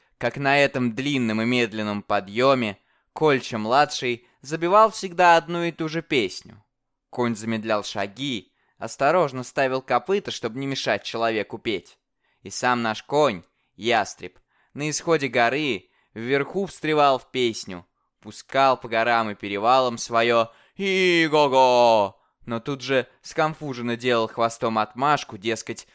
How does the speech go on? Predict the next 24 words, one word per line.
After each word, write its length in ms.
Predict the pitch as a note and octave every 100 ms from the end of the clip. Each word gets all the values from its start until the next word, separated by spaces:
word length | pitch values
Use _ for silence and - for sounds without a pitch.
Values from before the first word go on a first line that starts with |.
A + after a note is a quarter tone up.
| _ -
"Знаю, 460 | - A#3+ G#3+ C3+
что 180 | - B2+
не 140 | C3
очень 380 | D3 B2+ - G#2+
у 40 | G2+
меня 180 | A2 A2
с 80 |
песнями, 600 | - B2 G2+ - F#2+ F#2 _ _ _
однако 460 | - G2+ A#2+ A#2 G#2+
выдержать 540 | A2 B2+ B2 - A2+
не 100 | A2+
мог. 400 | G#2 A2 G#2+ - _ _ _ _
Очень 400 | C3 C#3 C#3+ B2
уж 100 | A#2+
всё 180 | - B2+
тут 180 | A#2+ -
славно, 640 | - G#2+ A#2+ G#2+ G2 F2+ _ _ _
и 60 | A2
седаки 520 | D3+ E3+ F3 B2+ B2+
вы 140 | C3
приятные. 720 | B2+ C3 B2+ G#2+ - F#2+ F#2 _ _ _
Не 120 | A2+ B2
хлещите 640 | G#2+ G#2+ A#2+ - A#2 B2+
меня, 380 | A#2+ A2 F#2